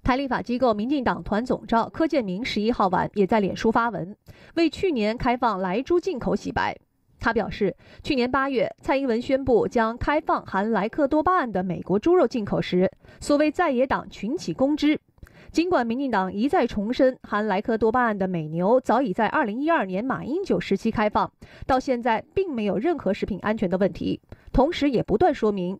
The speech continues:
这会是与美国经贸谈判上的一大障碍。然而，没有一个所谓在野党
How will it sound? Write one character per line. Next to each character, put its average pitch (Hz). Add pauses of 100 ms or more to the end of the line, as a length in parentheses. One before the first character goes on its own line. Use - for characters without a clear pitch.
(280)
这 403
会 339
是 -
与 247
美 247
国 170
经 320
贸 330
谈 196
判 311
上 233
的 175
一 180
大 302
障 302
碍。 170 (360)
然 226
而， 220
没 269
有 381
一 214
个 247
所 160
谓 170
在 269
野 196
党 -